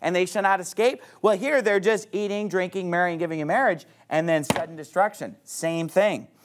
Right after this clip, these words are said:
Let's keep reading. It says, "Then shall two be in the field. The one shall be taken and the other left." Verse forty-one.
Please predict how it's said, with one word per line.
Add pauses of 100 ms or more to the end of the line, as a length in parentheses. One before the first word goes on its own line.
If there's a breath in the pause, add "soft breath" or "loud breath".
(160 soft breath)
Let's
keep
reading. (420 loud breath)
It
says, (120)
"Then
shall
two
be
in
the
field. (540)
The
one
shall
be
taken
and
the
other
left."
Verse
forty-one.